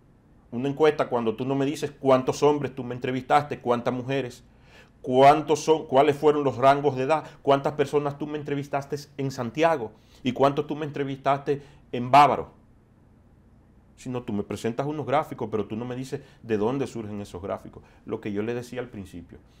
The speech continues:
para nosotros los encuestadores sería mucho más fácil si vamos a entrevistar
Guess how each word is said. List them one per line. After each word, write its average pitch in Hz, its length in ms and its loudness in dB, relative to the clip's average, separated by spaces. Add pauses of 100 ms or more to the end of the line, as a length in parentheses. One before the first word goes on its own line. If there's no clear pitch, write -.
(240)
para 101 140 -4
nosotros 113 400 -4
los 139 140 -6
encuestadores 127 560 -6
sería 107 240 -4
mucho 113 240 -10
más 123 140 -8
fácil 135 320 -2
si - 80 -16
vamos 101 240 -6
a - 20 -10
entrevistar 113 640 -4